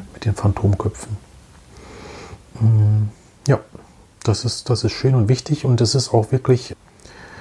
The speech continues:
wenn Sie mich fragen, notwendig, weil wenn, äh, man sich das anschaut, ich hab ja,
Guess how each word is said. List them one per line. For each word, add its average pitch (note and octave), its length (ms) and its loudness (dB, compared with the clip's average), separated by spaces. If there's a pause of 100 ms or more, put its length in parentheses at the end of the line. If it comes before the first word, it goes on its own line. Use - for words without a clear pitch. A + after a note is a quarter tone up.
(160)
wenn A2 160 2
Sie A2 120 4
mich B2 160 2
fragen, A2 360 2
notwendig, G#2 760 0
weil G2 280 2
wenn, G#2+ 280 2 (120)
äh, G#2+ 120 4
man G#2+ 260 4
sich A#2 160 0
das - 180 0
anschaut, A#2 400 -2
ich F#2+ 140 -2
hab - 160 -8
ja, F#2 140 0